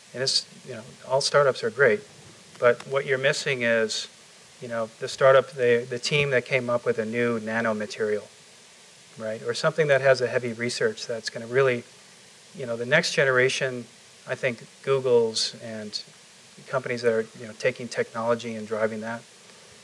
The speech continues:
uh, those are gonna be the ones that dominate. Now, there, there are great businesses to be had. Um, you know, look at, at Grubhub. They're, they're, they're kicking ass on making something as simple as delivery,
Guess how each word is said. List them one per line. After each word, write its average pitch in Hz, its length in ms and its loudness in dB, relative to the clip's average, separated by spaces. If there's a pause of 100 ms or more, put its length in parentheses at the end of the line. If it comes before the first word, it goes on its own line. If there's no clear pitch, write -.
(320)
uh, 104 360 -8 (180)
those 143 180 4
are 147 60 6
gonna 127 100 0
be 117 100 0
the 113 100 6
ones 110 160 -4
that 101 100 -8
dominate. 107 400 -6 (720)
Now, 120 80 0
there, 123 240 8
there 127 140 6
are 120 120 6 (160)
great 135 460 2
businesses 127 500 -2
to - 120 -16
be 113 120 -6
had. 107 320 0 (240)
Um, 104 400 -12 (600)
you 123 60 -8
know, 110 60 -4
look 127 180 -2
at, 120 140 6 (240)
at 110 160 -10
Grubhub. 120 500 4 (440)
They're, 120 220 -6
they're, 117 220 -12 (100)
they're 120 100 -8
kicking 110 360 -12
ass 107 420 -6 (440)
on 113 240 -12
making 120 280 -4
something 120 360 -4
as 110 120 -2
simple 117 280 -4
as 104 140 -6
delivery, 113 540 -4